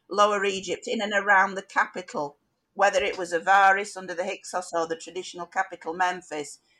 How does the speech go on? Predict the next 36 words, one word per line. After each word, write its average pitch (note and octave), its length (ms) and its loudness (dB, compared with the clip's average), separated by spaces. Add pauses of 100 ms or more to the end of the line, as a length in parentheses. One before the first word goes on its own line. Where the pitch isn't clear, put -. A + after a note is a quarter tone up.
(200)
It G3 200 -10
is B3+ 160 -4
exactly, F3 1040 0 (640)
in D4+ 180 0
my C4+ 280 10
mind G3+ 300 4
at F3+ 140 2
least, G3+ 300 -4
just - 200 -4
like F3 300 4
modern F#3+ 300 -2
Britain F3 280 0
today. F3 580 0 (360)
Uh, E3+ 380 4 (100)
but F#3+ 220 -4 (340)
always G#3 480 2 (100)
sort D3+ 300 -2
of F3+ 180 -10 (500)
remember G3+ 440 2
to F3 160 -12
think F3+ 360 -12
that F3+ 180 -8
the F3 80 -4
way F3 200 0
the F3 140 -2
ancient F3 400 -4
Egyptians F3 580 -12
saw F#3 280 -2
it, D3+ 220 -6 (460)
the E3+ 160 0
way G3 240 2
that F3 220 -6
we F#3 200 -8
view F3 300 -6
their E3 260 2
map, E3 420 2